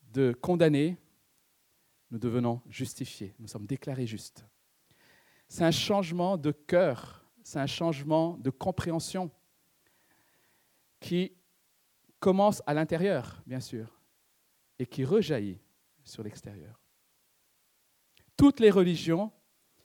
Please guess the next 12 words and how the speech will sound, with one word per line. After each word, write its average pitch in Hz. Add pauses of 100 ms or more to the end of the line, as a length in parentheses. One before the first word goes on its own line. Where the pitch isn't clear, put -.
(160)
visent 175
à 135
changer 143
l'extérieur. 113 (1160)
Christ - (640)
veut 127 (180)
changer 113 (560)
le 110
cœur. - (2500)
Regardons 185
ensemble 185
rapidement 170